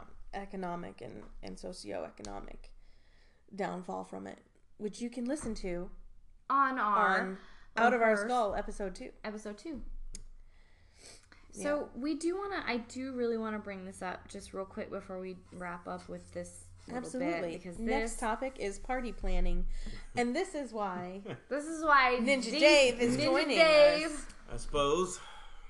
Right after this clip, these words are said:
Speaker 2: Take
Speaker 3: Yeah.
Speaker 2: it away, Ninja Dave.
Speaker 3: Okay, well, I, I was brought on the show, um,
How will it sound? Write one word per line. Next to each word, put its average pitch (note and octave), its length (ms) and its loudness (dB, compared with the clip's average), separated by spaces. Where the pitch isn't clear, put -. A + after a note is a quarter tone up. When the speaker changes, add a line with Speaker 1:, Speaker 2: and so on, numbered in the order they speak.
Speaker 2:
Take A#3 100 -4
Speaker 3:
Yeah. C4 60 -6
Speaker 2:
it D4 40 -2
away, D4+ 420 2
Ninja G3+ 300 -10
Dave. A#3 380 -6
Speaker 3:
Okay, C3 360 -12
well, F#2+ 140 -8
I, G2+ 120 -8
I A2+ 40 -4
was A#2 240 -6
brought A2+ 160 0
on A#2 140 2
the G#2 60 -6
show, A2 420 0
um, F2+ 320 -6